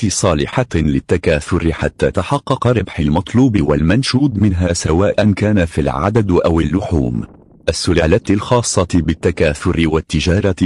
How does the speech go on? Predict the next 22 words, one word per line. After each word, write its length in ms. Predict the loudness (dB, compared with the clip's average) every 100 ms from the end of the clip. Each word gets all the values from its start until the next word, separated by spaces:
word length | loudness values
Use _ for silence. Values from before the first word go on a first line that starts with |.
| 0
تحتاج 480 | -2 -2 -2 0 0
دائمًا 400 | 0 2 2 2
إلى 320 | 2 0 0
مناطق 580 | 0 0 -2 -2 -4 0
بها 300 | 0 2 2
مناخ 480 | 2 0 0 -2 -2
معتدل 800 | 0 0 0 -2 -2 0 2 2
ومناسب 720 | 2 2 0 -2 -2 0 0
وتوافر 720 | 0 2 2 2 2 0 2
مرعي 540 | 2 0 -2 -2 0
مناسب 720 | 2 2 2 0 -2 0 0 0
حتى 320 | -2 0 0
يتم 400 | 2 2 2 2
الحفاظ 600 | 0 -2 -2 -2 -2 -2
عليها 500 | -2 0 0 0 0
وتحقيق 760 | 0 0 -4 -4 -2 0 0 0
الربح 340 | 2 0 -2
منها. 460 | -2 2 2 2 0
ثلاثة، 600 | 0 -2 -2 -2 -4 -6 -10 -20 _ _
توفير 440 | -2 -2 0 0 2
المرعي 540 | 2 2 0 0 0
والأغذية 680 | 0 0 0 -2 -2 0